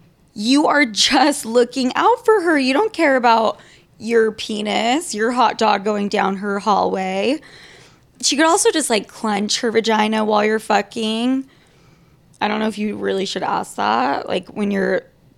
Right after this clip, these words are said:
mid-stroke, be like, "Clench for me." That's kinda crazy. You could have her go get it sewed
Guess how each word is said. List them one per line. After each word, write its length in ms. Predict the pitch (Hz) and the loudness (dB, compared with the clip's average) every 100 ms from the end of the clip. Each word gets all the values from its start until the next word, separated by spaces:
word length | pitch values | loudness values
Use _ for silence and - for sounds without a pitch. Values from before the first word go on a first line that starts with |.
| _ | _
mid-stroke, 1000 | - 202 202 196 175 - - 180 180 196 - | -6 -4 -2 -4 -4 -6 -2 0 0 -2 -4
be 100 | - | -4
like, 220 | 190 - | -4 -6
"Clench 440 | - 196 185 - | -10 -6 -6 -8
for 140 | - 202 | -8 -6
me." 220 | 214 220 | -4 -4
That's 160 | 202 | -6
kinda 200 | - 202 | -8 -10
crazy. 520 | 180 196 185 190 247 247 - - - - - _ | -8 -8 -8 -4 -4 -4 -10 -20 -20 -20 -20 _
You 420 | 214 190 240 240 | -8 0 2 2
could 600 | 220 - 254 240 226 220 - | -2 -4 2 4 4 4 0
have 420 | 196 233 214 196 | 0 2 2 0
her 600 | - 226 214 208 196 196 - | 2 4 4 2 0 -4 0
go 200 | 220 208 | 2 4
get 260 | 208 190 | 2 2
it 540 | 196 185 - - - - _ _ - | 4 4 2 -2 -8 -8 _ _ -10
sewed 800 | - - - 208 202 202 196 | -2 0 4 6 6 6 4